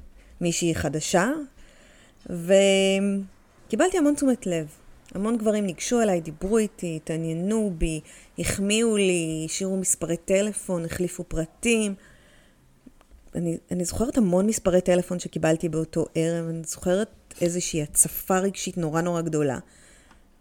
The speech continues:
ויותר מכל אני זוכרת את זה שלמחרת הגעתי לבית של ההורים שלי, נשכבתי להם על הספה ואמרתי להם, "אני לדייטים לא יוצאת.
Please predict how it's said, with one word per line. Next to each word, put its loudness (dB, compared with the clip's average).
ויותר 2
מכל 4
אני 4
זוכרת 0
את -2
זה 2
שלמחרת 0
הגעתי 0
לבית 0
של 0
ההורים -2
שלי, -2
נשכבתי -2
להם 0
על 0
הספה 0
ואמרתי 0
להם, 2
"אני 0
לדייטים 2
לא 0
יוצאת. -6